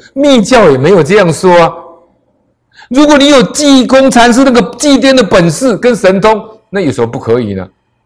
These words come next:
如果你没有的话，你这些邪说误人，你自己罪过。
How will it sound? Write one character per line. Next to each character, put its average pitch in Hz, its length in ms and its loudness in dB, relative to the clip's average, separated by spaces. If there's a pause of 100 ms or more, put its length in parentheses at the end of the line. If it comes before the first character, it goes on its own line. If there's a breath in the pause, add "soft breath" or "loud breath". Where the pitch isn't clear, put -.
(300)
如 175 180 -4
果 196 120 0
你 165 140 0
没 180 220 0
有 269 100 2
的 220 140 2
话， 226 260 2 (320)
你 160 140 -4
这 220 100 -4
些 233 160 0
邪 190 500 -2
说 247 240 0
误 254 240 2
人， 156 240 2 (480)
你 117 140 -8
自 190 160 -10
己 110 180 -14
罪 151 200 -4
过。 117 240 -8